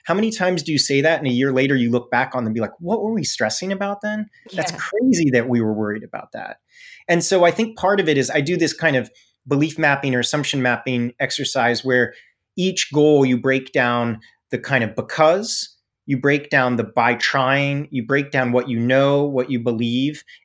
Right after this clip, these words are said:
Speaker 1: and then the guardrails that you might wanna create in trying to get that solution. So we have a goal, but we don't wanna, like, cannibalize clicks from somewhere else or do something
Speaker 2: Mm-hmm.
Speaker 1: else.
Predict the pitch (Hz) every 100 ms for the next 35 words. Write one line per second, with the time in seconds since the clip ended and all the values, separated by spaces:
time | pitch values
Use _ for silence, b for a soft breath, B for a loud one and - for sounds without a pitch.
0 | - 131 131 127 123 113 127 143 139 131
1 | 123 117 113 127 117 117 117 120 110 113
2 | - 117 113 - - 120 113 - 120 117
3 | 113 - 117 - 107 - - 113 104 -
4 | - - 135 117 B B - 151 180 151
5 | 120 143 160 143 120 117 113 147 147 139
6 | 202 175 147 127 120 110 - _ b b
7 | b _ - 165 151 135 117 113 - 147
8 | - - 120 - 123 117 123 104 - -
9 | - - 127 120 127 135 202 175 170 -
10 | -